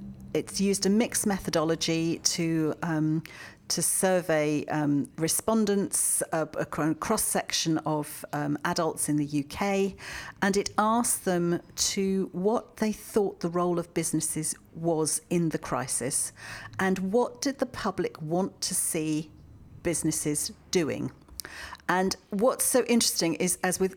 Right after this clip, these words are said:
many of these things, you often find you've got those that are, want the brands to do one thing, but actually when you look at it, the actual impact of the brand doing that may not meet, meet the, um, the expectation. So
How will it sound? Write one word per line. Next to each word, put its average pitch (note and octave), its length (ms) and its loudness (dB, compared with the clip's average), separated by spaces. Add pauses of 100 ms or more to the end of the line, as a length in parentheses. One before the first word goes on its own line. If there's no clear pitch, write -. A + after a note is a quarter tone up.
many G3+ 400 4
of - 80 -4
these C#3 220 -2
things, D#3+ 320 0
you F3+ 180 -2
often F#3+ 340 0
find D#3+ 480 -2
you've D#3+ 240 -6
got - 460 -2 (600)
those F#3 340 2
that - 300 0 (120)
are, D#3+ 480 0 (100)
want F#3+ 320 0
the G3 60 0
brands E3+ 340 0
to - 100 -2
do D#3+ 380 0
one F3+ 260 2
thing, C#3+ 360 0
but E3 160 0
actually - 340 -2
when D#3+ 180 2
you E3+ 140 0
look F#3+ 300 0
at - 160 -2
it, F3+ 100 -2
the F3+ 80 0
actual - 320 -2
impact F#3+ 440 2
of - 40 -12
the - 60 -12
brand D3 280 0
doing D3 260 0
that - 260 -4
may D#3+ 240 2
not D#3+ 320 -2
meet, - 400 -2 (100)
meet - 360 -2 (200)
the, C#3+ 380 -2
um, C#3 340 0 (120)
the D3+ 100 0
expectation. - 840 -4 (380)
So - 180 2